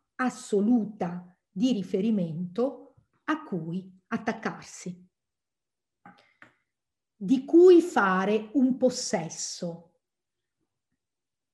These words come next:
Eh, qui troverete, ehm, un, eh,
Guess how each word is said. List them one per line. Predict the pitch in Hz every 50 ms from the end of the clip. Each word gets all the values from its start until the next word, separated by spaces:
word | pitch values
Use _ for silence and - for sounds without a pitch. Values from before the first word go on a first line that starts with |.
| _ _ _ _ _ - _ _ _ - - - - - - _ _ _ _ _ _ _
Eh, | - 262 247 240 233 226 226 220 220 220 - - - _ _ _ _ _ _ _ _ _ _ _ _ _ _ _ _ _ _ _ _ _ _ _ _ _ _ _ _ _ _ _ _ _ _ _ _ _ _ _ - - _ _ _ _ _ _ _ _ _ _ _ _ _ _ _ _ _ _ _ _ _ _ _ _ _ _ _ _ _ _ _ _ _ _ _ _
qui | - 247 233 226 - - - _ _ _ _ _
troverete, | - 233 233 214 214 220 226 262 277 262 247 254 - - 202 190 180 175 175 180 - - _ _ _ _ _ _ _ _
ehm, | - 214 214 202 202 196 185 185 185 180 180 180 175 175 175 175 175 175 175 175 170 170 165 - _ _ _ _ _ _ _ _ _ - - _ _ _ _ _ -
un, | - 214 208 202
eh, | 202 190 185 185 180 180 180 180 175 175 180 - -